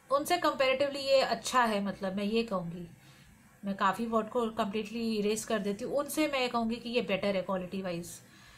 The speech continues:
क्योंकि मेरी मॉम जो है वो, अ, पॉन्ड्स का जो pink आता है, pink, अ, बॉटल आती है, मेरी मॉम उसे she use that, तो मैं जानती हूँ कि उससे comparatively ये ज़्यादा better है।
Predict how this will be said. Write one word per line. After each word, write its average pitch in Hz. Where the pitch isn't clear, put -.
क्योंकि 247
मेरी 247
मॉम 240
जो 254
है 254
वो, 254
अ, 202
पॉन्ड्स 226
का 247
जो 233
pink 254
आता 208
है, 208
pink, 220
अ, 190
बॉटल 185
आती 214
है, 214
मेरी 214
मॉम 202
उसे 220
she 214
use 202
that, 190
तो 254
मैं 247
जानती 220
हूँ 208
कि 226
उससे -
comparatively 220
ये 202
ज़्यादा 190
better 185
है। 180